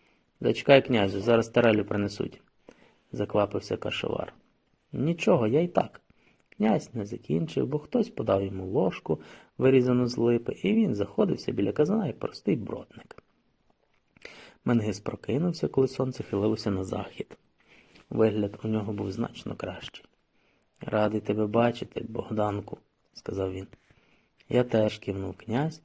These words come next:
і обережно доторкнувся до руки хворого. «То як же ти втрапив в таку халепу? Та ще й на своїй землі?» «Кайсаки, друже, вони скрізь кайсаки», — криво посміхнувся Менгис.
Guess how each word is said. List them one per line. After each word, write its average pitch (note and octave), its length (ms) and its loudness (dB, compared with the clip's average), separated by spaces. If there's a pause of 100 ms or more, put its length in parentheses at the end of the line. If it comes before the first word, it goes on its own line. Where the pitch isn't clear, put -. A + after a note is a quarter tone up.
(340)
і A2 120 2
обережно D#3+ 500 2
доторкнувся A2 680 -2
до G#2 120 2
руки - 220 -4
хворого. G2+ 480 -4 (320)
«То A3 100 2
як B3+ 240 4
же A#2+ 100 2
ти - 140 0
втрапив G2+ 480 0
в - 40 -12
таку - 280 -2
халепу? A#2+ 480 0 (480)
Та - 100 -10
ще - 260 -2
й G2 40 0
на F#2+ 140 -2
своїй G#2 340 0
землі?» G#2 420 -4 (1120)
«Кайсаки, - 720 -2 (240)
друже, G#2 480 -2 (100)
вони F#3+ 280 2
скрізь A2+ 380 0
кайсаки», — - 580 -10 (520)
криво F#2 300 -4
посміхнувся - 720 -10
Менгис. G2 480 -12